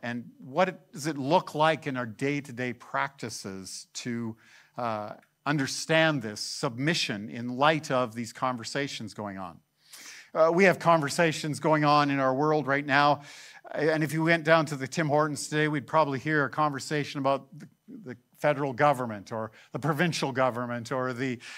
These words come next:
the county government. We might hear conversations about how should we treat, uh, how should we compassionately treat farm workers, or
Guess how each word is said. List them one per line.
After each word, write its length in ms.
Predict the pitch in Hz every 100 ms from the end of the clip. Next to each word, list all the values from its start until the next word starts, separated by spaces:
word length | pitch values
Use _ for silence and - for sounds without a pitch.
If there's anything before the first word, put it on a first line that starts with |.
| -
the 60 | 135
county 440 | - 180 175 156
government. 560 | 143 147 139 135 135 120
We 140 | 170
might 200 | 180 175
hear 180 | - 175
conversations 800 | 147 175 160 147 180 170 - 151
about 320 | 135 147 151 151 - - -
how 280 | 170 185
should 220 | 151 - 151
we 140 | 151
treat, 560 | - - 170 185 170 - - - -
uh, 480 | 147 139 135 127 131 -
how 160 | 165
should 160 | 156 156
we 80 | 147
compassionately 880 | 151 - 160 165 - 160 143 131
treat 460 | 117 - - 160 156
farm 420 | - 165 160 156
workers, 540 | 143 123 107 113 104 135
or 180 | 127